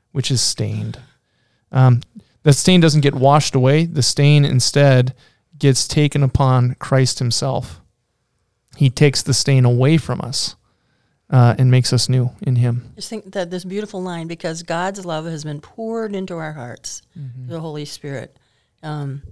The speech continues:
Speaker 2: God's love filling
Speaker 1: Yeah.
Speaker 2: the emptiness, God's love
Speaker 1: Mm-hmm.
Speaker 2: filling the hole, God's love
Speaker 1: Satisfying.
Speaker 2: remo-, removing the stain.
Speaker 1: Yeah.
Speaker 2: Mm-hmm. Yeah.
Speaker 1: Wonderful.
Speaker 2: There you go.
Speaker 1: Any last words, Mark?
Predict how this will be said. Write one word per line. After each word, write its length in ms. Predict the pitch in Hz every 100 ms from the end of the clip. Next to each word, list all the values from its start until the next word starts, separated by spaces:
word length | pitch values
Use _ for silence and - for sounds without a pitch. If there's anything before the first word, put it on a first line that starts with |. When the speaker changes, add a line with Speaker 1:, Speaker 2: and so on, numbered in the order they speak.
| _ _ _ _ _ _ 190 170
Speaker 2:
God's 280 | 214 220 214
love 180 | 175 147
filling 680 | - - 202 190 170 151 147 -
Speaker 1:
Yeah. 240 | 123 120 -
Speaker 2:
the 140 | 180
emptiness, 600 | 170 165 185 147 139 139
God's 400 | - 147 151 156
love 160 | 156 143
Speaker 1:
Mm-hmm. 80 | 165
Speaker 2:
filling 300 | 160 151 151
the 80 | 131
hole, 420 | - 156 143 139
God's 360 | 131 135 135 131
love 320 | 139 127 123 _ _ -
Speaker 1:
Satisfying. 800 | - 147 165 156 139 120 113
Speaker 2:
remo-, 120 | 113 175
removing 320 | 180 175 165
the 80 | 160
stain. 500 | - 151 143 135 139 _
Speaker 1:
Yeah. 200 | 139 131 165
Speaker 2:
Mm-hmm. 220 | 165 156
Yeah. 200 | 147 135 _ _ _ _ _ _ _ _ _ _ _
Speaker 1:
Wonderful. 380 | 127 120 123 - _ _ - - 147
Speaker 2:
There 160 | 160 165
you 140 | 170
go. 400 | 175 170 143 143 -
Speaker 1:
Any 160 | 151 160
last 220 | 160 170
words, 200 | 180 170
Mark? 180 | 185